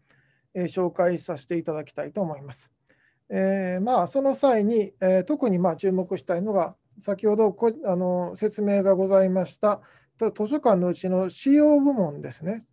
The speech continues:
資料部門について少しご紹介させていただきます。というのも、日本において経済学部系の図書館で、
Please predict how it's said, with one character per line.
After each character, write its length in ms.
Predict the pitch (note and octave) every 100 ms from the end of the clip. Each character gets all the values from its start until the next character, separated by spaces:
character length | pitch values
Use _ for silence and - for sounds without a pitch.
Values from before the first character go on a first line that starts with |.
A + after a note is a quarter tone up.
| B3+
資 180 | G3 -
料 200 | C#4 D4+
部 140 | D4 C#4
門 120 | A3
に 80 | F#3
つ 60 |
い 20 | G3+
て 140 | C4
少 260 | - - A3
し 100 | F#3
ご 100 | F3
紹 260 | E3+ F3+ F3
介 200 | F3 E3+
さ 180 | F3
せ 80 | -
て 80 | E3+
い 60 | D#3+
た 100 | D#3+
だ 140 | D#3
き 80 | D#3+
ま 100 | C#3+
す。 60 |
と 80 | -
い 80 | D#4
う 20 |
の 80 | A#3+
も、 240 | G3 G3 - - - - _ _
日 120 | - D4+
本 240 | D4+ C4
に 120 | G#3
お 120 | G3
い 80 | F3
て 180 | - F3
経 320 | F3 C#4+ D#4
済 220 | D4 D4
学 260 | D4 D4 D4
部 160 | C#4+ -
系 260 | C#4+ C4+
の 140 | C4 B3
図 140 | G#3+
書 180 | G3+ B3
館 380 | - E3 D#3 D#3
で、 240 | G3